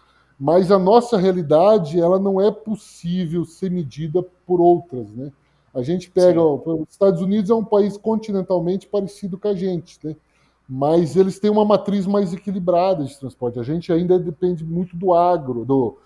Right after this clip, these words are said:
Speaker 1: do rodoviário, né? Só que o nosso rodoviário, a gente não depende só por estratégias de governo.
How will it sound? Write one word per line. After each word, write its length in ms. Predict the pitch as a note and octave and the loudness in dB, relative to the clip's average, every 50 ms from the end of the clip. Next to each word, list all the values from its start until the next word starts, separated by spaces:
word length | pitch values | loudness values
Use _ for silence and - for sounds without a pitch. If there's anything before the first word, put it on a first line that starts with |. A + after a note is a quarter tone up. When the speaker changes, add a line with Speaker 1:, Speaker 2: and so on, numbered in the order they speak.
| _ _ _ | _ _ _
Speaker 1:
do 120 | - C3+ C3+ | -6 -4 -2
rodoviário, 840 | C3+ D#3+ D#3 D#3 E3 D3 D3 E3 E3 D#3+ D#3+ E3 E3 D3 B2 A#2 | 0 0 2 2 0 0 2 2 2 4 4 4 4 4 2 0
né? 140 | A2+ B2+ B2+ - _ _ _ _ _ _ | -2 -6 -8 -12 _ _ _ _ _ _
Só 200 | _ - G3 G3+ | _ -4 -4 -2
que 80 | G3+ A#3 | -2 0
o 40 | |
nosso 240 | A3 A#3+ A#3 A#3 - | 2 2 2 2 0
rodoviário, 540 | G3 G#3 F#3+ F3 D#3+ D3 E3+ F3+ G#3 G#3+ G3+ | 0 2 2 2 2 2 4 6 6 6 4
a 20 | |
gente 240 | E3+ G3 G#3 G3+ G3 | 2 0 -2 -4 -4
não 120 | F#3+ G3+ G3+ | -4 0 2
depende 480 | F#3+ F#3 F#3+ - G#3+ A3+ B3 A3+ A3 | 2 2 2 0 -2 -2 -2 -4 -6
só 280 | - - - - G#3 G#3 | -10 -8 -2 0 0 0
por 200 | G#3 G#3 F#3 E3+ | 0 -2 -6 -10
estratégias 640 | - - - E3+ D#3+ - - D#3 D3+ C#3+ C#3 C#3 B2+ | -8 -6 -4 -4 -4 -4 -6 -6 -6 -6 -6 -8 -10
de 80 | C#3+ | -10
governo. 500 | C3+ D3 C#3 B2 B2+ C3+ C3+ B2+ A2+ G#2 | -8 -8 -8 -6 -4 -4 -4 -4 -6 -8